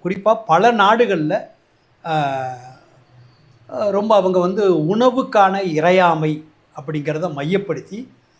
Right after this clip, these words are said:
பல பணிகள்ல ஈடுபட்டுக்கிட்டு இருக்காங்க. குறிப்பா வந்து ஒரு நாடுடைய வளர்ச்சி அப்படிங்கிறது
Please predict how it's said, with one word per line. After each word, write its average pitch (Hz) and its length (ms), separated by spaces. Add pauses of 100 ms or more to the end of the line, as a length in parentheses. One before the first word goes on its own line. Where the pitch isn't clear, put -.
(180)
பல 202 160
பணிகள்ல 180 480
ஈடுபட்டுக்கிட்டு 143 480
இருக்காங்க. 120 360 (960)
குறிப்பா 262 360
வந்து 220 200
ஒரு 190 160
நாடுடைய 196 540
வளர்ச்சி 190 540
அப்படிங்கிறது 143 680